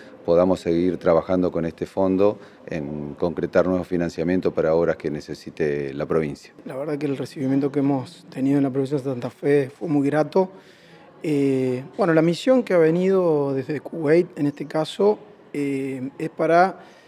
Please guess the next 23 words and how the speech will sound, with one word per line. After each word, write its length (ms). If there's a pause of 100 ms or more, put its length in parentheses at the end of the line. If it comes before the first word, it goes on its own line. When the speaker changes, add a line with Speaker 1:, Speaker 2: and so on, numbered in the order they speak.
(280)
Speaker 2:
mm, 220
terminar 440
de 80
cerrar 480
todo 120
el 60
trabajo 360
previo 340
que 60
se 120
viene 220
haciendo 400
entre 180
las 120
provincias 920
de 140
Córdoba 600
y 60
Santa 360
Fe 320
con 220
el 80
fondo, 500